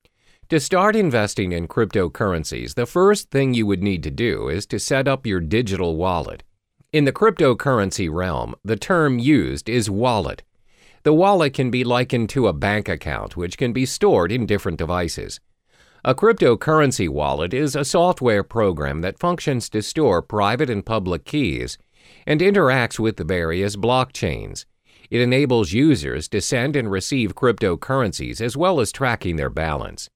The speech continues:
There are many wallets out there for you to choose from, which is all dependent on your security needs,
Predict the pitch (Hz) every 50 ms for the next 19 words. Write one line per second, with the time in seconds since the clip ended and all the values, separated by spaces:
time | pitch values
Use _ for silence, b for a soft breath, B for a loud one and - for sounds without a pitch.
0 | _ _ _ _ _ _ - 147 151 147 143 147 170 190 202 180 131 117 113 117
1 | 117 107 92 80 - 85 69 64 64 - - 78 64 65 73 - - 110 104 98
2 | 98 92 90 82 - - 110 98 90 87 82 - - - 57 55 65 73 87 -
3 | - 127 113 95 90 123 147 165 185 175 165 131 123 117 104 92 82 85 80 95
4 | 95 98 101 98 92 92 90 - 120 104 - 139 131 127 113 95 90 95 120 135
5 | 117 87 80 76 76